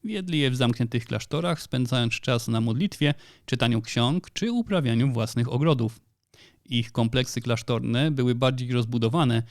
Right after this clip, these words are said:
posiadały latryny i własne studnie. Można by więc przypuszczać, że warunki sanitarne w nich panujące były na dużo wyższym poziomie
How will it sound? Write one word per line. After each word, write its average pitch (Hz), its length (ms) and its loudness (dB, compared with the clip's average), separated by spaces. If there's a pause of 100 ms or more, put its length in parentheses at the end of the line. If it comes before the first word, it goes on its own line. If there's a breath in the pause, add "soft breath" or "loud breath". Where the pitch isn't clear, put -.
(260 loud breath)
posiadały 120 440 2
latryny 117 600 2
i 147 160 -2
własne 117 420 0
studnie. 113 540 0 (260)
Można 180 300 2
by 202 100 -2
więc 160 180 0
przypuszczać, 143 720 -4
że 120 280 0
warunki 127 440 0
sanitarne 113 580 0
w 113 60 -4
nich 117 160 -2
panujące 135 600 0 (400 soft breath)
były 202 300 0
na 214 200 2
dużo 147 320 0
wyższym 151 400 0
poziomie 117 580 0